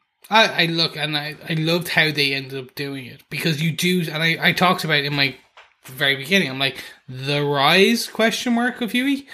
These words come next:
Because at the end of this, you do see him take that first step to empower Starlight to do the right thing, let her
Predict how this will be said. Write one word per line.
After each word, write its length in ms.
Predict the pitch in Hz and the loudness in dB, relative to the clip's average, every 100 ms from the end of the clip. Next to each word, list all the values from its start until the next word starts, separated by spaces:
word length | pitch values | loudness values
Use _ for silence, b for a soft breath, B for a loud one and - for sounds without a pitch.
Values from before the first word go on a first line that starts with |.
| B B - | B B 0
Because 260 | 190 196 | 4 6
at 140 | 190 190 | 4 2
the 160 | 196 190 | 2 4
end 220 | 208 185 | 4 2
of 120 | 147 | 2
this, 300 | 175 156 - | 2 0 -2
you 140 | 143 139 | -8 -8
do 260 | 165 175 | -6 -2
see 200 | 185 180 | 0 0
him 380 | 160 165 147 139 b b b b b b b - | 0 -2 -2 -8 b b b b b b b -12
take 440 | - - 156 147 | -2 2 2 0
that 260 | 147 143 127 | 0 0 0
first 380 | - 147 135 - | -4 -4 -2 -2
step 400 | 147 135 - - | -2 -4 -6 -10
to 480 | - 147 135 131 127 _ _ _ _ _ - | -6 -4 -6 -8 -12 _ _ _ _ _ -2
empower 1000 | 185 175 - - 156 156 156 139 127 123 | 0 0 -2 2 4 4 2 0 -2 -6
Starlight 640 | - - 139 135 135 123 123 | -10 -4 0 0 2 2 2
to 160 | - 135 | -2 0
do 280 | 143 131 | 0 0
the 120 | 127 123 | 0 -4
right 320 | 120 117 - | -4 -8 -8
thing, 400 | 123 117 120 117 | -10 -10 -12 -6
let 200 | 135 143 | 2 2
her 520 | - 143 143 135 123 | 2 2 4 4 2